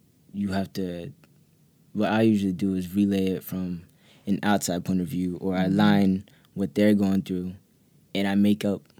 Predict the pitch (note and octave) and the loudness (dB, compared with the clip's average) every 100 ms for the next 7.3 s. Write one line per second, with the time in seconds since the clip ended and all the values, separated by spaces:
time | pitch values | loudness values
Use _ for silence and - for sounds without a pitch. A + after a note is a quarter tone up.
0 | _ _ _ _ _ _ - G#2 A2 G#2+ | _ _ _ _ _ _ 2 6 6 4
1 | - A#2+ G#2+ F#2+ - G2 F2 F2 - C#3+ | 0 0 2 0 -2 -2 -2 -6 -8 -8
2 | - - F#3+ F3+ F3+ E3 D#3+ D#3+ _ _ | -10 -8 -4 -2 -2 -2 -6 -8 _ _
3 | A2 G#2+ G#2+ G#2+ G2 F#2 - _ _ _ | -2 -2 2 2 2 -2 -8 _ _ _
4 | _ - A2 A2 G2+ F2 F#2+ - G#2+ G#2 | _ -2 0 2 0 -2 -2 0 2 4
5 | G#2 G2+ G2 F#2+ - _ _ _ - F#2+ | 4 4 4 0 -8 _ _ _ -6 -4
6 | F#2+ - G2 G2 G#2 A2 A2 G#2 - G#2+ | -6 -4 -2 2 2 2 2 0 2 4
7 | G#2 G#2 | 4 2